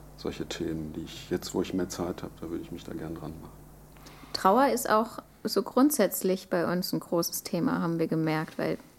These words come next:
Speaker 2: in der Folge mit Marchese ging's eben auch viel um Trauer und die, diese Folge hat ganz viele Wellen geschlagen. Und da sind sogar auch Lieder entstanden oder ein Lied entstanden von Julia und Mo aufgrund des Podcasts und der Folge.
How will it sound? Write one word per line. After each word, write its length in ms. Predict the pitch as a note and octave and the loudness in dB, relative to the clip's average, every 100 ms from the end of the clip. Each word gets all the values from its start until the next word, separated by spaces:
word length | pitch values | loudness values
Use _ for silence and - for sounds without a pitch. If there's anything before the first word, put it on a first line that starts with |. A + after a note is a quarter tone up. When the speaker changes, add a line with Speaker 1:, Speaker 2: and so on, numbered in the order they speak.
| - - | -18 -4
Speaker 2:
in 140 | F#3+ | 0
der 120 | F#3 F#3 | 0 -2
Folge 300 | - G3 G3+ | 2 2 4
mit 200 | G3+ G3 | 2 2
Marchese 640 | F#3 F#3 - G3+ G#3 G#3+ | -2 -2 2 2 4 2
ging's 400 | G#3 F#3+ G3 - | 2 2 2 0
eben 260 | G#3+ G3 G3 | 2 4 6
auch 220 | G3 F#3+ | 6 4
viel 280 | - G#3+ F#3+ | 2 2 4
um 100 | F#3 | 2
Trauer 440 | - - F3+ F#3+ G3 | 2 4 6 6 4
und 140 | G3 | 2
die, 120 | F3+ F3+ | 2 2
diese 460 | F3+ F#3+ F#3+ F3 - | 2 4 4 4 0
Folge 380 | - - - F3 | 0 2 4 2
hat 120 | - | 2
ganz 260 | F3 F#3 | 2 2
viele 320 | - G3 F3 F#3 | 4 6 6 6
Wellen 240 | F#3 F#3 | 4 4
geschlagen. 580 | F3 - F3 D#3+ F#3 E3+ - - - - - - | 2 2 2 2 4 2 0 -16 -18 -20 -20 2
Und 340 | G3+ G3 - - | 8 8 6 4
da 80 | F3+ | 4
sind 220 | F3+ F#3 | 4 2
sogar 380 | F3 F3+ G3 F#3+ | 4 4 4 2
auch 180 | - | 0
Lieder 420 | G#3+ G#3+ D#3+ D3 - - - - | 4 6 6 6 0 -8 -2 4
entstanden 520 | E3+ - E3+ D#3+ - | 4 4 2 2 4
oder 200 | E3 - | 2 4
ein 260 | E3+ F3+ | 4 4
Lied 220 | E3+ E3+ - | 2 2 2
entstanden 580 | E3 - E3 D#3+ E3 | 0 2 4 4 4
von 260 | F3 F3 E3 | 2 4 4
Julia 420 | E3+ D#3+ F3+ E3 | 8 8 8 6
und 180 | E3 D#3+ | 6 4
Mo 400 | E3+ E3 E3 E3 - - | 4 6 6 4 2 2
aufgrund 540 | E3 - - F3+ F3 | 2 2 0 2 2
des 100 | E3 | -2
Podcasts 720 | - - - - E3+ E3+ - F3 | -4 -6 -4 0 2 2 -2 0
und 60 | |
der 140 | E3+ E3+ | 0 0
Folge. 460 | - E3+ D#3 - | 2 2 2 0